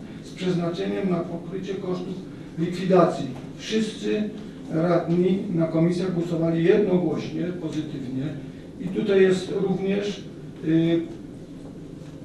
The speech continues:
autopoprawka w projekcie dotyczącym dopłat do kapitału spółki Biuro Windykacji i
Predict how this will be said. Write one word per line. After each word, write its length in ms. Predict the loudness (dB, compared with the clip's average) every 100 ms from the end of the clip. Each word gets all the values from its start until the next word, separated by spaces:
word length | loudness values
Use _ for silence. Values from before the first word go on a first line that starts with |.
| -14 -14 -14 -14 -14 -8
autopoprawka 960 | -2 0 0 -2 -2 0 -2 0 2 2
w 80 | 0
projekcie 520 | 0 4 6 4 2
dotyczącym 680 | 2 2 0 0 2 2 4
dopłat 380 | 4 2 0
do 60 | 0
kapitału 540 | -2 -4 -4 -2 0
spółki 440 | 0 -4 -8 -8 -6
Biuro 300 | -4 0 0
Windykacji 760 | 0 -2 -2 -4 -4 -4 -6 -4
i 240 | 0 0